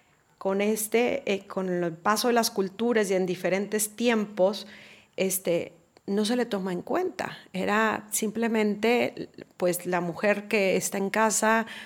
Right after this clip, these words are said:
para tener hijos, ¿verdad? O la mujer que se queda a tener hijos y más atrás, pues, el que sale a, a buscar la comida, ¿verdad? A defender el territorio, etcétera. Entonces, cuando Jesús nace,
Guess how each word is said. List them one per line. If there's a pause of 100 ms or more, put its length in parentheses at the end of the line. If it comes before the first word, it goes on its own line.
(120)
para
tener
hijos,
¿verdad? (340)
O
la
mujer
que
se
queda
a
tener
hijos
y
más
atrás,
pues,
el
que
sale
a,
a
buscar
la
comida,
¿verdad? (380)
A
defender
el
territorio,
etcétera. (380)
Entonces,
cuando
Jesús (340)
nace,